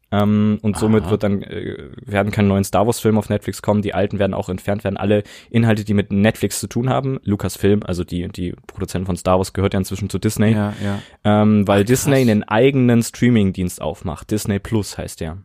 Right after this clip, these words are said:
Speaker 2: Davon habe ich gehört, aber ach, und
Speaker 1: Und
Speaker 2: dann
Speaker 1: jetzt
Speaker 2: kaufen
Speaker 1: zieht
Speaker 2: die
Speaker 1: auch,
Speaker 2: ihre Rechte zurück und
Speaker 1: dann
Speaker 2: ah.
Speaker 1: kriegen sie ihre Rechte zu, wollen sie ihre Rechte zurück, haben sie auch natürlich geschafft, wie auch immer, die genaue Rechtslage kenne ich da nicht. Und, äh, Warner fängt jetzt auch an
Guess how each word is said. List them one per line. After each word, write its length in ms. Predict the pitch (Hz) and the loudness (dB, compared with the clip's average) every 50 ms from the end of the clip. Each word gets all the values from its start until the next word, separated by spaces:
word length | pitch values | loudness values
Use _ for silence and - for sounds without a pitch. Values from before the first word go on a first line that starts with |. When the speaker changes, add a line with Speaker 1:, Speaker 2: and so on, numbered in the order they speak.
| _ _ _ _ _ - - 92 | _ _ _ _ _ -16 -8 -6
Speaker 2:
Davon 280 | 95 95 - 160 175 | -4 -4 -2 -2 -4
habe 120 | 175 156 151 | -2 -4 -6
ich 100 | 139 - | -6 -6
gehört, 320 | - 117 131 139 104 - | -4 -2 -2 -4 -4 -4
aber 260 | - 92 87 101 101 - - | -6 -2 -2 -2 -2 -2 -4
ach, 180 | - 110 - - - | -10 -12 -12 -12 -8
und 120 | - 113 | -4 0
Speaker 1:
Und 40 | 117 | 2
Speaker 2:
dann 80 | 117 127 | 4 4
Speaker 1:
jetzt 160 | 139 135 - | 4 2 2
Speaker 2:
kaufen 140 | 135 139 139 | 2 2 2
Speaker 1:
zieht 120 | 151 143 135 | 2 2 2
Speaker 2:
die 40 | |
Speaker 1:
auch, 160 | 127 127 131 135 | 4 4 4 4
Speaker 2:
ihre 220 | 135 110 - - | 2 0 -2 -6
Rechte 260 | 139 135 - - 143 | -10 -8 -8 -10 -12
zurück 260 | - - 131 139 135 | -12 -12 -12 -10 -10
und 160 | - 120 123 127 | -10 -8 -2 0
Speaker 1:
dann 200 | 131 123 131 131 | 0 2 2 0
Speaker 2:
ah. 60 | 143 | -2
Speaker 1:
kriegen 260 | - - 139 131 135 | 0 0 0 0 0
sie 140 | 123 120 120 120 | 0 0 0 0
ihre 160 | 113 104 101 | -2 -2 -2
Rechte 320 | 117 113 117 - - 131 | -2 -4 -4 -4 -10 -12
zu, 260 | - - 123 113 117 | -10 -8 -8 -6 -2
wollen 160 | 113 110 113 117 | 0 2 2 2
sie 100 | 117 113 | 0 0
ihre 160 | 104 104 92 | -2 0 0
Rechte 260 | 104 110 - - 107 | -2 -2 -2 -6 -10
zurück, 400 | - - 110 117 135 151 - - | -8 -4 0 0 0 0 0 -4
haben 220 | - 113 110 113 113 | -6 -2 -2 0 0
sie 120 | 113 - | 0 -2
auch 200 | - 107 - - | -2 -4 -4 -4
natürlich 420 | - 110 107 98 - - 95 90 - | -4 -2 -2 -2 0 -2 -4 -4 -4
geschafft, 340 | 92 - - 110 113 - | -6 -6 -4 -6 -6 -2
wie 100 | - 92 | 0 0
auch 100 | 92 92 | 0 2
immer, 260 | - 113 120 131 127 110 | 2 4 4 4 2 2
die 160 | 104 101 95 | 0 -2 -2
genaue 460 | 92 92 90 87 92 92 87 82 - | -2 -2 0 0 0 0 -2 -2 -6
Rechtslage 440 | 87 - - - 87 87 90 87 85 | -8 -8 -6 -4 -2 -2 0 -2 -2
kenne 200 | - 98 101 104 | -2 -2 -2 -2
ich 80 | 104 | 0
da 100 | - 98 | -2 0
nicht. 320 | 98 104 107 - - - - | 0 0 -2 -2 -6 -8 -6
Und, 400 | 95 95 95 98 98 95 - - | -2 0 0 0 0 -2 -4 -4
äh, 260 | 98 95 95 95 90 | -2 0 0 0 2
Warner 300 | 92 95 107 120 120 110 | 2 2 2 2 2 0
fängt 200 | - 113 110 104 | 0 -2 -2 -2
jetzt 180 | 104 - - - | -2 -4 -2 0
auch 220 | 95 107 - - | 0 0 0 0
an 320 | - 117 131 156 165 170 | -2 -2 -2 -2 -4 -8